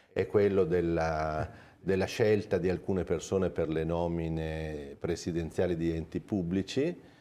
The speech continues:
eh, su cui credo che abbia fatto un passo veramente indietro rispetto alle cose che doveva fare.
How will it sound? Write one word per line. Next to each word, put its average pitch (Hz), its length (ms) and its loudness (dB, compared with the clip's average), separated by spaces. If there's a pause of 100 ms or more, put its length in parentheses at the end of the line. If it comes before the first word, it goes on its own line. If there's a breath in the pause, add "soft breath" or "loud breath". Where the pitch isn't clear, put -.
(300 loud breath)
eh, 80 160 -2
su - 180 -8
cui 92 140 0
credo 87 280 -2
che 85 120 -2
abbia 80 140 -4
fatto 82 260 -4
un 76 80 -6
passo 82 280 -2
veramente 80 440 -2
indietro 82 420 -2
rispetto 80 340 -4
alle 80 120 -2
cose 80 200 -4
che 78 80 -4
doveva 82 300 0
fare. 110 600 2